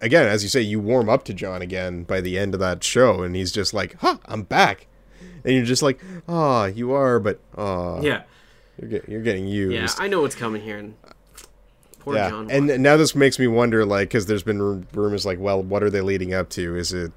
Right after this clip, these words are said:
Speaker 1: you know, Thunderbolts? Is it, uh, Dark Avengers? Is it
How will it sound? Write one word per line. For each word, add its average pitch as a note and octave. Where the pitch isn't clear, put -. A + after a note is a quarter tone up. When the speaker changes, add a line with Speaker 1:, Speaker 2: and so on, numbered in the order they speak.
Speaker 1:
you F#2
know, E2+
Thunderbolts? G#2+
Is F#2+
it, F2+
uh, F2
Dark G2
Avengers? F#2+
Is F#2
it E2+